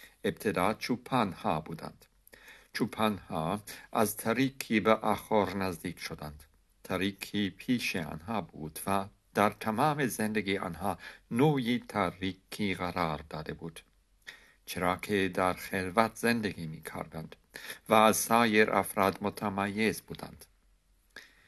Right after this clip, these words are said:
احتمال بویی بد داشتند و به زبانی خاص صحبت می‌کردند. به همین دلیل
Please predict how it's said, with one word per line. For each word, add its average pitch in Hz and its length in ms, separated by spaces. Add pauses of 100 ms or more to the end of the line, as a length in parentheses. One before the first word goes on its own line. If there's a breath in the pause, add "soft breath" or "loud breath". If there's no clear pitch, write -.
(340 loud breath)
احتمال 95 640 (560 soft breath)
بویی 117 540
بد 98 400
داشتند - 560 (340)
و 107 260 (280 loud breath)
به 110 320
زبانی 113 540
خاص 113 500
صحبت 104 580
می‌کردند. 80 720 (580)
به 101 100
همین 110 300
دلیل 113 360